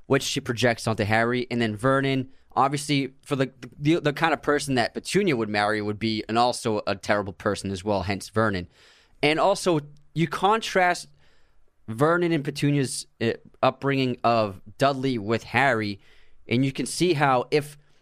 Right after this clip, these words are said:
if they had embraced Harry as a son,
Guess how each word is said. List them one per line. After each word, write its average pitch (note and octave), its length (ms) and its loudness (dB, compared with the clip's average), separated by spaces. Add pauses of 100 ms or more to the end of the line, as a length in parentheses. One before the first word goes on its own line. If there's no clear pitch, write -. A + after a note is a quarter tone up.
(160)
if C3+ 180 0
they F3 160 2
had G#3 200 2
embraced C#3 500 0
Harry D#3+ 440 0 (180)
as B2+ 260 2
a D3 60 -2
son, E3+ 380 -2